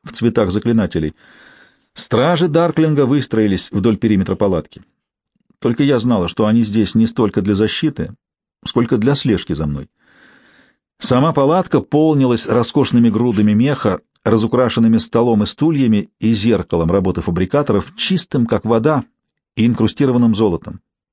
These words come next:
Но я бы, не задумываясь, променяла все это на прозябание под потертым пледом с малым. Меня никто не посещал, и все дни я только и делала, что мерила шагами палатку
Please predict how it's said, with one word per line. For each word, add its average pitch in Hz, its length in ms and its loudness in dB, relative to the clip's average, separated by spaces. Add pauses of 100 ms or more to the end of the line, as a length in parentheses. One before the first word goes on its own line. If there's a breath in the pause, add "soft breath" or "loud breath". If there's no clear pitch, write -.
(640)
Но 104 120 0
я 127 200 2
бы, 113 160 2
не 156 100 0
задумываясь, 120 720 -2
променяла 110 480 2
все 127 240 -4
это 113 280 -2 (600 soft breath)
на 107 120 2
прозябание 123 640 2
под - 180 -6
потертым 117 460 0
пледом 131 320 0
с - 80 -6
малым. 87 340 -2 (1300)
Меня 120 260 4
никто 131 280 0
не 95 100 2
посещал, 147 560 -2
и 104 140 -2
все 110 240 0
дни 131 160 0
я 107 100 0
только 107 280 -2
и 107 60 2
делала, 120 400 0
что - 180 -6
мерила 104 280 2
шагами 101 360 0
палатку 131 540 -2